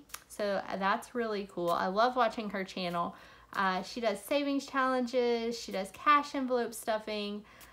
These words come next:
Um, she's got a little bit of everything on her channel, really. She is currently going through, um, cancer treatment. So she's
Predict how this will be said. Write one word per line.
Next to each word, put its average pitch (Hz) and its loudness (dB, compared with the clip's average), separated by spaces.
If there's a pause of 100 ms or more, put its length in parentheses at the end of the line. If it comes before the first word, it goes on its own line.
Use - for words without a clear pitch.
(220)
Um, 196 4
she's 285 -8
got 349 6
a 330 6
little 277 6
bit 240 4
of 226 2
everything 240 -2
on 262 0
her 269 0
channel, 262 0
really. 269 0 (260)
She - -6
is 226 -2
currently 247 -2
going 226 -2
through, 202 0
um, 190 -2 (460)
cancer 226 -2
treatment. 262 -4
So 202 -4
she's 214 -8